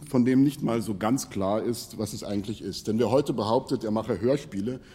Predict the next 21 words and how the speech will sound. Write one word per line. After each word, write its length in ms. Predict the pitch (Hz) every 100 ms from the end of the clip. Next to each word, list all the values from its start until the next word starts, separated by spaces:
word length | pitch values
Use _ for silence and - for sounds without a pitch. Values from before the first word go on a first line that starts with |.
| - -
kann 140 | - 123
nur 100 | 113
bedingt 480 | 110 131 131 117
auf 160 | 98 92
das 240 | 98 -
anerkennende 640 | 104 110 104 110 107 104 92
Kopfnicken 640 | - 123 - 117 110 104
seiner 260 | 101 98 90
Zeitgenossen 680 | - 104 - 101 90 - 95
rechnen. 420 | 107 - 87 82 - - - - - - - - -
Allzu 300 | 113 113 117
gerne 260 | 120 120
wird 160 | 113 107
von 140 | 113
den 100 | 104
Menschen, 440 | 95 113 113 117 98
wie 80 | 85
auch 140 | 85
hier 300 | - 117 120
heute 320 | 107 110 110
wieder, 320 | 110 104 104